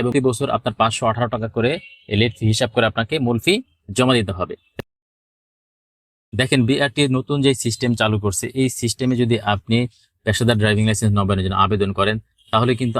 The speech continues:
আপনাকে একদিন বিআরটিএ তে হাজির হইলেই হবে। আগে যেমন আপনাকে চার থেকে পাঁচ দিন বিআরটিএ তে হাজির হইতে হতো, এখন কিন্তু আপনি একদিন গেলেই হবে। বাকি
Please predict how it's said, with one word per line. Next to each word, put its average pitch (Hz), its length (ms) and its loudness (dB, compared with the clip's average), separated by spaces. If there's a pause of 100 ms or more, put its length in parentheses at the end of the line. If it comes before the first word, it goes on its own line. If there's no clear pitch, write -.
(100)
আপনাকে 113 280 -4 (220)
একদিন 120 280 0 (100)
বিআরটিএ 117 420 2
তে 107 60 -2
হাজির 92 320 -6
হইলেই 90 340 -2
হবে। 85 180 -2 (340)
আগে 113 240 2
যেমন 120 220 0
আপনাকে 113 240 -4 (100)
চার 113 220 0
থেকে 117 160 -4 (100)
পাঁচ 113 200 2
দিন 120 160 0
বিআরটিএ 104 400 0
তে - 40 -14
হাজির 98 320 -4
হইতে 101 280 0
হতো, 104 200 2 (400)
এখন 107 300 -2
কিন্তু 117 180 -2
আপনি 113 160 -4 (140)
একদিন 117 300 0
গেলেই 110 240 2
হবে। 104 180 0 (400)
বাকি 113 220 0